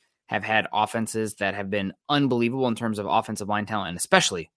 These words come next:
wide receiver talent. I mean, they had a group where they had, uh, Devonta Smith, Jalen Waddle, uh, Henry Ruggs, and Jerry Jeudy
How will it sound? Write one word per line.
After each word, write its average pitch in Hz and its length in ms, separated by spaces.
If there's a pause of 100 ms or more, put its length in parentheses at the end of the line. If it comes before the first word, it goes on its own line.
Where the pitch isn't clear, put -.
(120)
wide 113 180
receiver 107 360
talent. 113 380
I 107 40
mean, 107 80
they 175 100
had 214 120
a 180 40
group 175 260 (280)
where 151 100
they 156 80
had, 151 300 (400)
uh, 104 180 (540)
Devonta 156 400
Smith, 160 480
Jalen 160 480
Waddle, 135 540 (280)
uh, 95 260 (300)
Henry 151 320
Ruggs, 123 460 (140)
and 131 360 (160)
Jerry 127 280
Jeudy 123 360